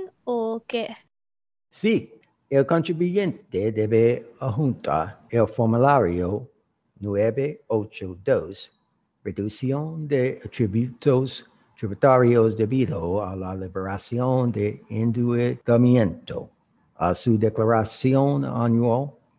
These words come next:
Speaker 2: de impuesto presentado ante el I R S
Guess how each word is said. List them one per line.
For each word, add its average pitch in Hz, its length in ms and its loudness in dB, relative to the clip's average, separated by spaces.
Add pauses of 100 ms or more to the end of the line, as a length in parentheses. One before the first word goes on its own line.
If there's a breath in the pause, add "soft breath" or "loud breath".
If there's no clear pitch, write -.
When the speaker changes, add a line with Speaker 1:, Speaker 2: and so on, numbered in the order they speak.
(100)
Speaker 2:
de 107 160 4
impuesto 120 840 2
presentado 98 1080 0
ante 113 500 -2
el 98 260 -2
I 113 380 -2
R 101 380 0
S - 340 -6